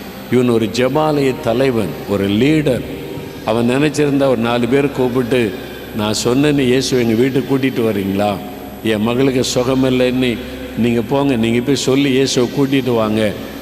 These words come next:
அப்படி அவன் சொல்லவில்லை. ஏன்னா, தன்னுடைய மகள், தன்னுடைய மகள் மரண படுக்கையில செத்து கொண்டிருக்கிறாள். தானே போகிறான் இயேசுகிட்ட. இயேசுவை கண்டவுடனே அவருடைய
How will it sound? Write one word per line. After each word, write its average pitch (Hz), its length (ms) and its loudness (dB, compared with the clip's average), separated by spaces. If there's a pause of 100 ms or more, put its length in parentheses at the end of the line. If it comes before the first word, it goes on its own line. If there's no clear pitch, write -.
(140)
அப்படி 117 340 0
அவன் 110 160 2
சொல்லவில்லை. 98 760 0 (440)
ஏன்னா, 117 300 0
தன்னுடைய 156 600 2
மகள், 120 440 0 (580)
தன்னுடைய 147 560 2
மகள் 127 360 0
மரண 127 400 0
படுக்கையில 123 500 0
செத்து 131 420 0
கொண்டிருக்கிறாள். 107 800 0 (400)
தானே 131 520 2
போகிறான் 123 600 0
இயேசுகிட்ட. 101 540 -2 (640)
இயேசுவை 123 560 2
கண்டவுடனே 117 880 0 (380)
அவருடைய 110 300 0